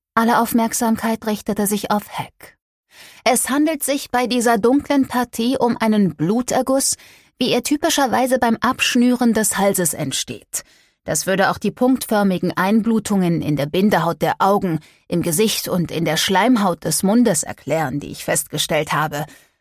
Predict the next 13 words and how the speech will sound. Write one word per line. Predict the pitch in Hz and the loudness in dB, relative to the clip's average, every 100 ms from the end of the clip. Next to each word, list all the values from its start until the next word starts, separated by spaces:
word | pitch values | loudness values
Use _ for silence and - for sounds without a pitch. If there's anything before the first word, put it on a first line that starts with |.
| _ _ | _ _
Wegen | 240 277 269 | 2 4 2
der | 269 | 2
tiefliegenden | 302 311 269 302 285 277 | -2 -2 -2 0 2 2
Position | 254 277 269 - 269 311 | 0 -2 -2 -2 0 2
der | 285 | 2
Furche | 247 - 262 262 277 | 0 0 0 0 0
am | 233 226 | 2 2
Hals | 202 214 247 - | 0 -2 -2 -4
können | - 262 247 | -2 0 2
wir | 254 | 0
von | - 247 | 0 0
Strangulation | - 226 233 220 208 - 214 196 | 0 0 2 2 0 0 0 0
ausgehen. | 107 104 - - 160 156 151 | 0 -4 -4 -6 -4 -4 -4